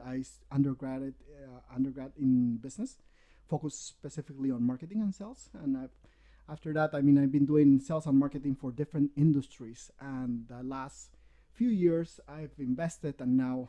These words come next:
have a executive role within Leap Game Studios. And that's how I've really delved deep into a real passion that I have, which is video games as an industry,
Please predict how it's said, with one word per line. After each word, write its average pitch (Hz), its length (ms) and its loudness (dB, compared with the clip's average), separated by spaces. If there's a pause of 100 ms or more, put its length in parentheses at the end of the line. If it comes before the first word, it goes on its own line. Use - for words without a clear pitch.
have 127 200 -14
a 120 280 -16
executive - 520 -14
role 135 260 -8 (340)
within 131 400 -2
Leap 135 220 -2
Game 127 180 -6
Studios. 131 440 -10
And 123 120 -14
that's 127 160 -20
how 123 220 -18
I've 123 180 -20 (420)
really 127 280 -4 (220)
delved 139 260 -8
deep 143 260 0 (460)
into 135 400 2 (360)
a 120 120 -20 (720)
real 156 220 0
passion 180 440 -2
that 139 120 -2
I 139 60 -6
have, 131 220 -10
which 135 140 -10
is 123 80 -6
video 160 280 4
games 139 220 2
as 131 100 -18
an 139 140 4
industry, 160 480 2